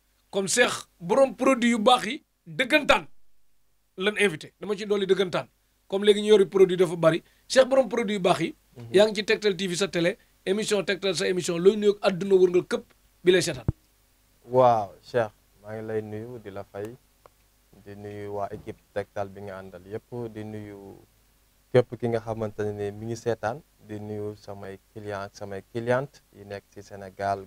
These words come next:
Speaker 2: Gambie ak Mauritanie, moo xam nga nekk Amérique wala France wala Allemagne wala Italie wala Angleterre, ñu koy wax U K, macha allah, ñu ngi fépp, fépp, fépp ba Suède, Sweden, macha allah, ñu ngi fépp daal, macha allah, Italie, fàttewuma fenn,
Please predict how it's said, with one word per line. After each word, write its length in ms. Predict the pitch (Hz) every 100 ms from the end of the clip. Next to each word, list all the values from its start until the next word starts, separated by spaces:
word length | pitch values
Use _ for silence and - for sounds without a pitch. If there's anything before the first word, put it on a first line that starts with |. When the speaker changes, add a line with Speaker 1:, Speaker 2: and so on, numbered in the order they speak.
| 101
Speaker 2:
Gambie 340 | 101 104 101
ak 120 | 107 -
Mauritanie, 600 | 98 104 104 104 104 120 _ _ _ _ _ _ _ -
moo 140 | 101 -
xam 140 | 101
nga 60 | 104
nekk 260 | 104 107 -
Amérique 380 | 104 107 107 -
wala 180 | 101 101
France 420 | - 104 104 95
wala 180 | 95 98
Allemagne 480 | - 104 104 104 104
wala 180 | 101 98 -
Italie 400 | - 107 110 117 _ _ _ _ _ _
wala 400 | 98 101 101 98 -
Angleterre, 720 | 107 110 110 - 113 110 113 _ 107
ñu 140 | 104
koy 80 | 101
wax 140 | 101 104
U 240 | 113 120
K, 300 | - 117 117
macha 300 | 120 135 127
allah, 180 | 117 107
ñu 140 | 107 120
ngi 100 | 117
fépp, 220 | 120 - _
fépp, 160 | 113 - -
fépp 140 | 113
ba 140 | - 110
Suède, 340 | - 113 117 _
Sweden, 480 | - 113 113 110 117
macha 280 | 139 135 127
allah, 180 | 107 110
ñu 80 |
ngi 80 | 123
fépp 220 | 117 127 117
daal, 220 | 107 98 98
macha 280 | 104 - 101
allah, 180 | 101 -
Italie, 320 | 110 107 104
fàttewuma 440 | - 117 104 101 -
fenn, 240 | 107 120